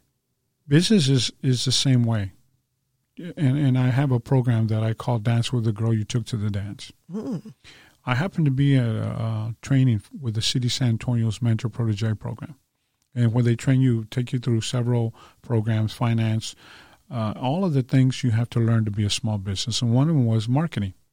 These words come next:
Speaker 2: Mm-hmm.
Speaker 1: And one of the gentlemen that was training it, uh, was talking and, and, and made a statement about a thirty-second elevator speech, which I'm not a real big fan of. I believe that thirty-second elevator speech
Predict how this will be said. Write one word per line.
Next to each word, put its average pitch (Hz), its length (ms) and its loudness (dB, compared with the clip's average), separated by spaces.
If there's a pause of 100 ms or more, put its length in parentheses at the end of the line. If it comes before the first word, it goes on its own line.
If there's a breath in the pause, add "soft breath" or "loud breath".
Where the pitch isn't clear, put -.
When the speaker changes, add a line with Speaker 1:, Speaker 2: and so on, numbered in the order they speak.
(160)
Speaker 2:
Mm-hmm. 147 240 -18 (720 loud breath)
Speaker 1:
And 123 400 2
one 143 140 4
of 180 60 4
the 151 100 4
gentlemen 131 420 2
that 117 120 -2
was 113 120 -4
training 160 400 0
it, 107 220 -4 (460)
uh, 110 300 -10
was 131 200 -6
talking 120 480 -2
and, 107 300 -4
and, 107 300 -6
and 104 320 -6 (480)
made 151 340 0
a 143 40 2
statement 131 440 2
about 110 400 -4
a 113 200 -2
thirty-second 113 600 -2
elevator 101 380 -2
speech, - 580 -14 (840 soft breath)
which 120 260 -2 (100)
I'm 127 300 0
not 120 200 2
a 113 60 -2
real 110 260 0
big 104 280 -10
fan 92 280 -8
of. 104 240 -16 (680)
I 107 220 -4
believe 113 400 0
that 110 240 -6
thirty-second 123 520 -2
elevator 117 300 0
speech - 440 -4